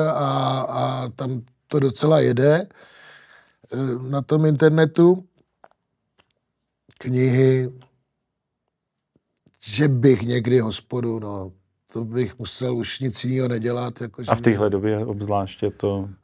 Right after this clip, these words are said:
Speaker 1: No, ale právě v téhle době bys jim ukázal teda, jako.
Speaker 2: Mhm.
Speaker 1: <laughs> Člověk se nesmí bát, ale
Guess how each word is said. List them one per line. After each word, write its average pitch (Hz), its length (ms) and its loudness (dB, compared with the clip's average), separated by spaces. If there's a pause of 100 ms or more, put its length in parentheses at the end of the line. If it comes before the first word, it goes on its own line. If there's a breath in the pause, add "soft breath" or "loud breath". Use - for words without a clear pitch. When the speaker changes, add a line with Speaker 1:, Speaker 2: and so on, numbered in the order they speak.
Speaker 1:
No, 214 260 0
ale 226 280 8
právě 190 280 6
v - 40 -2
téhle 180 260 6
době 151 400 8 (600)
bys 135 240 -4
jim 147 120 2
ukázal 120 560 0
teda, 95 300 -6
jako. 85 220 -6
Speaker 2:
Mhm. 104 200 2
Speaker 1:
<laughs> - 1200 -4
Člověk 139 180 0
se 151 100 2
nesmí 147 340 2
bát, 135 320 4
ale 143 180 6